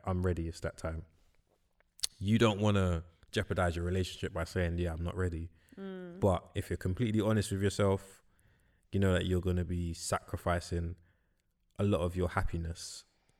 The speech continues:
Speaker 1: to do this, but you're not ready for that.
Speaker 2: Mm.
Speaker 1: How, how would you deal with being honest in that situation?
Speaker 2: Mm.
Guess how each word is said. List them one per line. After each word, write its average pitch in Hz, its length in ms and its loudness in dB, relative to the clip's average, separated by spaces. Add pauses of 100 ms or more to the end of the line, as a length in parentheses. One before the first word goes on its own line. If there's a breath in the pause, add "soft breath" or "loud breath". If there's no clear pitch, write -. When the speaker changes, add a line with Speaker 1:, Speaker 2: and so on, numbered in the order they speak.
Speaker 1:
to - 120 0
do 87 160 0
this, 85 200 -4
but - 160 -6
you're 90 100 -2
not 90 160 -2
ready 87 180 0
for - 140 -6
that. - 140 -8
Speaker 2:
Mm. - 1400 -20
Speaker 1:
How, 90 420 2
how 87 160 2
would 90 140 2
you 87 80 -2
deal 90 220 -2
with 85 160 -4 (180)
being 90 180 -2
honest 87 260 -4
in 90 60 -6
that 87 140 -6
situation? - 580 -10 (4000 soft breath)
Speaker 2:
Mm. 208 480 -8